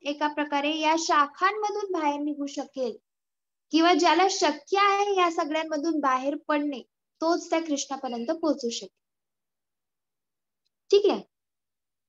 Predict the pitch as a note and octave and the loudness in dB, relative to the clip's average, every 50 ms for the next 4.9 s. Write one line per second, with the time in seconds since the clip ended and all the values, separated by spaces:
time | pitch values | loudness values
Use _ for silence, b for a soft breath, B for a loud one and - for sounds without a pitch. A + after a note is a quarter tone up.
0 | _ _ _ _ _ _ _ _ _ _ _ _ _ _ _ _ _ _ _ _ | _ _ _ _ _ _ _ _ _ _ _ _ _ _ _ _ _ _ _ _
1 | _ _ _ _ _ _ _ _ _ _ _ _ _ _ _ _ _ _ - C4+ | _ _ _ _ _ _ _ _ _ _ _ _ _ _ _ _ _ _ 2 4
2 | E4 F4+ G4+ A#4 B4+ B4+ A#4+ - - G4+ G4 G4 G4+ G#4 G#4+ G#4+ G#4 F#4 E4 D#4 | 6 6 6 6 4 2 0 0 2 2 4 4 4 4 2 4 4 4 4 4
3 | D4+ D4+ F#4 F#4+ F#4 G#4 G#4 G4+ G4 F#4 F#4 F#4 F#4 F4 F4 F4 F4+ G4 G4 - | 2 0 0 2 2 2 2 2 4 4 4 4 4 4 4 4 4 4 2 0
4 | - _ _ _ - - C#4 C#4 C4 D4 D#4 D4 D#4+ E4 E4 F4 F4 F#4 | -6 _ _ _ -8 -6 -6 -4 -2 -2 -2 -2 -2 -2 0 2 2 0